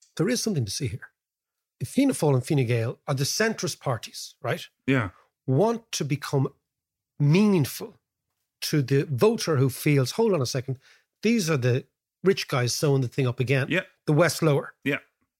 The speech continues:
Speaker 1: They could act now. There's still time to act. You know,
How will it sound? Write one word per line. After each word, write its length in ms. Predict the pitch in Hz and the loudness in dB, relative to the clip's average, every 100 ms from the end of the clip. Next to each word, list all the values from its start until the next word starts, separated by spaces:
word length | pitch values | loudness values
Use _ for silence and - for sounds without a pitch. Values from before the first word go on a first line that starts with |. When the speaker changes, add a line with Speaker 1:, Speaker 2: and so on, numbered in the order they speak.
| _ | _
Speaker 1:
They 160 | 139 262 | 0 0
could 180 | 247 | -2
act 240 | 233 202 - | -6 -6 -6
now. 280 | 240 190 - _ | -6 -6 -14 _
There's 120 | 160 | -4
still 200 | - 311 | 0 -2
time 340 | - 262 262 - _ _ _ _ _ - | 0 -2 -2 -4 _ _ _ _ _ -4
to 80 | 202 | 0
act. 360 | 233 - - - _ _ _ _ - _ _ _ _ _ | 0 -2 -12 -16 _ _ _ _ -20 _ _ _ _ _
You 100 | 196 | 4
know, 260 | 180 185 | 4 2